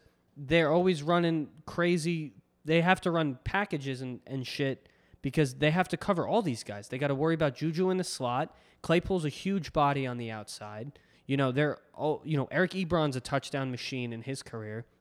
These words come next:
You know, so the coverage is always tricky trying to co-, get these guys covered. So that's enough for Deontay to get open. Um, so I love Deontay Johnson this week. Um, if you, I,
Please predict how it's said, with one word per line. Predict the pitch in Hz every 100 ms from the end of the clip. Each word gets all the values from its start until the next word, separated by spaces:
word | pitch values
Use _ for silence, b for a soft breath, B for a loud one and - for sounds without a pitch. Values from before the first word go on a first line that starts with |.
| _
You | 131
know, | 127 113 b b
so | -
the | 151 143
coverage | - 226 214 156 147
is | 127
always | - 170 165 -
tricky | - 196 - 139
trying | - 151
to | 139
co-, | -
get | 135 139 131
these | 131
guys | 120 127 117
covered. | - 147 123 113
So | - 117 b b b b
that's | 147 147
enough | 143 143 160 165 - - _
for | - 139
Deontay | 131 147 147 143 139
to | 120
get | 117
open. | 139 156 160 156 - _ _ _ _ _ _ -
Um, | 131 117 117 113 107
so | - 135
I | 123
love | 156 127 147 165
Deontay | 143 156 151 151 131
Johnson | 135 135 -
this | 131 -
week. | 135 131 - b b b b b -
Um, | 120 117 110 - _ _
if | 139 151
you, | 135 135 _ _ _ _ - _
I, | 131